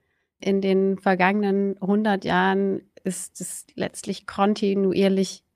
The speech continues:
gestiegen, was durchaus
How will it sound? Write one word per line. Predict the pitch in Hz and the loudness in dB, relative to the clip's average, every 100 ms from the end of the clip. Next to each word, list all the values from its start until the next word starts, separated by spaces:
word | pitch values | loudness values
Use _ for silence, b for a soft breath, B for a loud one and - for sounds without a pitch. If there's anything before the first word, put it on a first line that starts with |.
| _ _ | _ _
gestiegen, | 180 175 - 240 247 247 254 254 b b b b b b | -4 -2 2 4 6 6 4 0 b b b b b b
was | 185 180 | 2 4
durchaus | - 208 - 180 | 2 2 2 0